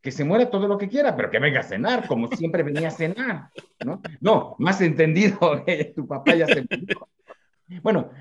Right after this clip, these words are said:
pues a todos nos, nos pasó lo mismo. Y según nos, nos dejó dicho Unamuno y Freud, etcétera, en realidad nunca acabamos de entender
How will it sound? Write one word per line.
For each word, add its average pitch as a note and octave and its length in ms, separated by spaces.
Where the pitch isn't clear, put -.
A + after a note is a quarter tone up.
pues D#3+ 280
a - 160
todos A#3 280
nos, C3+ 240
nos C3 160
pasó C3+ 260
lo C3+ 100
mismo. A#2 280
Y C#3 160
según D3+ 640
nos, A#2+ 280
nos A2+ 280
dejó A#2+ 280
dicho D#3 560
Unamuno A2 640
y F2+ 80
Freud, D#3 420
etcétera, C3 640
en B2+ 240
realidad B2 640
nunca D#3+ 1040
acabamos B2+ 1040
de A2 640
entender A#2 1200